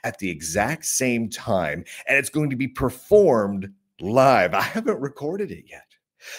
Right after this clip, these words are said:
There's no editing in this. There's no, there's no, there's no pre-recorded. I don't get multiple takes in this. One take. And if I screw it up, it'll simply be epically bad.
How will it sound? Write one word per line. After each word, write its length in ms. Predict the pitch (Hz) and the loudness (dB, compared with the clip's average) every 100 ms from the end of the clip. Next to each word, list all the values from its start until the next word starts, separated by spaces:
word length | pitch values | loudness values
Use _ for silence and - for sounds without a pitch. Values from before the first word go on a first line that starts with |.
| - | -2
There's 180 | 151 | 0
no 180 | 139 113 | 0 -4
editing 420 | - 110 117 135 | -2 -2 -2 -4
in 140 | 143 151 | -6 -6
this. 380 | 160 156 - - - - | -8 -10 -14 -14 -14 -4
There's 160 | 127 123 | -4 0
no, 280 | 127 110 - - | 0 0 -4 -4
there's 220 | 156 143 | 2 2
no, 360 | 123 117 127 107 | 2 2 2 0
there's 260 | 98 107 104 | -2 -4 0
no 240 | 123 104 | 0 0
pre-recorded. 960 | - - 147 156 135 127 - 139 143 156 | -2 -4 0 2 2 0 0 0 2 2
I 80 | - | 0
don't 160 | - | 0
get 140 | - 123 | -2 -2
multiple 420 | 127 127 - 107 | -2 -4 -6 -8
takes 420 | - 143 147 - | -4 -4 -4 -2
in 140 | 151 | -2
this. 360 | 151 180 - - - - - | 0 -2 -4 -14 -18 -20 -18
One 560 | 90 101 107 127 156 160 | -18 -10 0 2 2 0
take. 440 | 135 143 - - - - | -2 -2 -4 -12 -14 -4
And 100 | 139 | -4
if 120 | - | -2
I 160 | 143 175 | -4 -4
screw 640 | - - - 147 190 175 | -2 -2 -2 4 8 8
it 80 | 160 | 8
up, 220 | 131 98 | 6 4
it'll 200 | - 107 | 0 -4
simply 720 | - - 147 143 - 139 139 - _ 92 85 | -4 -8 -6 -6 -4 -4 -4 -6 _ -16 -4
be 420 | 120 101 95 92 _ _ - | -2 -2 -4 -8 _ _ -2
epically 640 | 117 110 95 - 85 87 76 | -2 0 -6 -8 -10 -10 -6
bad. 420 | 82 73 - - | -4 -4 -6 -6